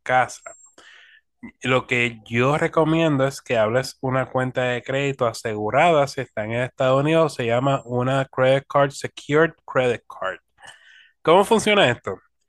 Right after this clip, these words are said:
Tú vas a ir normalmente a una cooperativa. Yo favorezco una cooperativa. Los bancos también lo ofrecen, pero me luce que las cooperativas, eh, son mejores por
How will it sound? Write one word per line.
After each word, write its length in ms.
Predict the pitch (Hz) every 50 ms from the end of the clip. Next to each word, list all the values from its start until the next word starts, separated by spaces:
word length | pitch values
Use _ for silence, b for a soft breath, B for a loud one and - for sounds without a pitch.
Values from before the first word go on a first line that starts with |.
| _ _ _ _ _ _ _ _
Tú 120 | - 123 113
vas 280 | 117 123 127 131 - 156
a 100 | 147 160
ir 100 | 170 175
normalmente 540 | 160 143 131 127 135 143 165 180 180 175
a 40 | 175
una 180 | 165 160 156 156
cooperativa. 760 | - 165 156 - 151 143 143 139 139 - 156 156 147 131 113
Yo 120 | 113 131
favorezco 560 | 131 - 170 175 180 185 185 196 - - 147 135
una 120 | 131 131
cooperativa. 600 | - 151 131 151 143 143 139 - 117 110 110 104
Los 140 | 107 107 107
bancos 340 | 117 127 143 156 170 160 -
también 260 | 147 131 127 120 117
lo 60 | 123
ofrecen, 480 | 120 - - 151 156 143 - 147 131 120
pero 160 | 127 117 113
me 140 | 113 110 110
luce 340 | 120 143 160 156 - 147
que 60 | 131 123
las 120 | 117 113
cooperativas, 720 | _ - 113 - - 107 110 - 156 165 160 143 139 131 - _ _ _ _ _ _ _ _ _ _ _ _
eh, 160 | - 113 113
son 240 | 110 - - 123 123
mejores 380 | 135 135 139 151 156 156 156 147
por 360 | - - 113 107 107 104 _